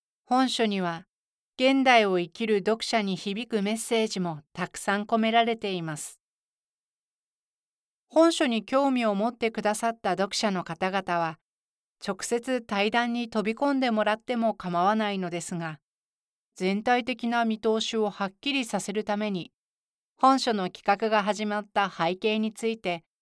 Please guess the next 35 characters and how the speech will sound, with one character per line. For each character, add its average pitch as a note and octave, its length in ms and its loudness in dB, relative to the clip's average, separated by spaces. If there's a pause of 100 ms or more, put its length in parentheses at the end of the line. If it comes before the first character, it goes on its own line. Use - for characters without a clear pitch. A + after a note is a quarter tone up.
(220)
少 - 240 -2
し C4+ 120 -2
お E3+ 120 2
話 G#3 440 -2
し G#3+ 60 -4
し - 60 -6
た C4 120 2
い C4 60 -4
と A#3+ 140 -2
思 F3 240 0
い D#3+ 60 -4
ま D#3 120 -6
す。 - 160 -10 (2500)
言 A3 280 2
語 B3+ 140 0
学 B3+ 300 4
ブ A3+ 100 -4
ー A#3+ 180 0
ム G#3+ 140 -4
と F#3 220 -4
そ F#3 260 -6
の F#3+ 220 -2
理 G3+ 200 -4
由、 F3+ 280 -2 (400)
丸 F#3 300 -2
一。 F#3+ 420 -8 (1300)
人 A#3 320 2
間 C4+ 260 2
と C4 140 0
は A3 240 4
何 A#3+ 380 0
か G3+ 200 2
を E3+ 160 -2
知 - 280 -4
る。 E3 180 -12